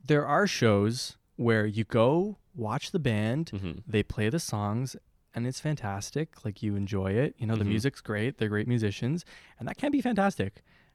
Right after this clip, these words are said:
Speaker 1: Um, but me personally, I feel like the shows I have appreciated the most have been the ones where they've taken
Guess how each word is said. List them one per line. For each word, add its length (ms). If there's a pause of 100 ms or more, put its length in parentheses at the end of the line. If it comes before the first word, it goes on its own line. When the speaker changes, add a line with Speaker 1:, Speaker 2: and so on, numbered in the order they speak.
(500)
Speaker 1:
Um, 420 (580)
but 160
me 380
personally, 880 (320)
I 120
feel 220
like 180
the 60
shows 360
I 100
have 600 (100)
appreciated 560
the 80
most 720 (460)
have 280
been 380
the 80
ones 480
where 400 (260)
they've 200
taken 680